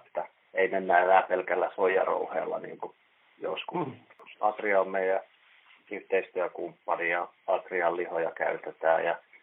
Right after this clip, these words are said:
Speaker 1: ja se tekee jo sen, että kaikki on kotimaista ja, ja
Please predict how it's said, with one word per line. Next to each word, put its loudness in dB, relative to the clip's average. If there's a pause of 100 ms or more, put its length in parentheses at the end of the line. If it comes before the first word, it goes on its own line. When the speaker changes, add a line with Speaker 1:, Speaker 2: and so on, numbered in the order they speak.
(560)
Speaker 1:
ja 2
se 4
tekee 6
jo 6
sen, 2
että 0 (420)
kaikki 2
on 0
kotimaista -4
ja, 0 (420)
ja -6